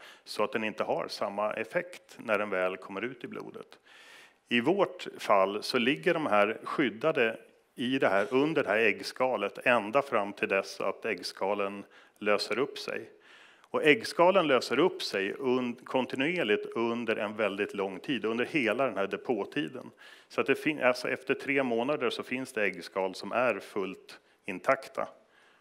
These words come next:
Och de löser upp sig och släpper då ut, eh,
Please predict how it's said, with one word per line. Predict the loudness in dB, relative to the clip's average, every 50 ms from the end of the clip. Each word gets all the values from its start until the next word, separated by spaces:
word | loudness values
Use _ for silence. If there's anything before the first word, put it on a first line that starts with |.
| _ _ _
Och | -4 -2
de | -2 0 0
löser | 0 0 0 0 0
upp | -2 -2 -2 -4
sig | -8 -8
och | -8 -8
släpper | -6 -4 -4 -4 -4 -4 -6
då | -4 -4 -4 -6 -8 -10
ut, | -10 -8 -8 -8 -10 -12 -16 -20 -18 -18 -18 -14
eh, | -10 -6 -4 -4 -4 -4 -6 -10